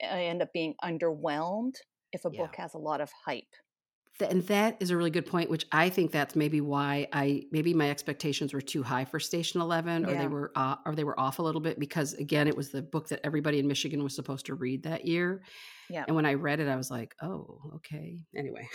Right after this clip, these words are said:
Speaker 2: <laughs>
Speaker 1: Yeah. Yeah. So having that little bit of discussion, so the next one was most anticipated release for second half of the year.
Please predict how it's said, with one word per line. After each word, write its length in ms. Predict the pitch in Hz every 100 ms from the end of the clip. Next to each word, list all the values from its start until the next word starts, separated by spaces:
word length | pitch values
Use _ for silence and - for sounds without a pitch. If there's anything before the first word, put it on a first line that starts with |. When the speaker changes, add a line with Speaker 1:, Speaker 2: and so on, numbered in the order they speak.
| - -
Speaker 2:
<laughs> 80 | - 185
Speaker 1:
Yeah. 240 | 165 143 - _ _ _
Yeah. 120 | - - _ _ _ _ _ -
So 240 | 233 196
having 480 | 214 262 277 202 165
that 340 | 180 190 240 -
little 200 | 226 180
bit 180 | 180 165
of 100 | 160
discussion, 600 | 165 - 160 147 175 165
so 140 | 185
the 100 | 185
next 540 | 180 190 254 330 -
one 300 | 175 151 147 -
was 560 | 175 156 147 147 - -
most 380 | 180 180 180 -
anticipated 800 | 170 160 - 190 185 - 170 165
release 460 | - 170 165 156 -
for 220 | - 160
second 560 | - - 247 262 302 190
half 360 | 165 110 139 -
of 140 | 151
the 80 | 151
year. 380 | 139 127 117 170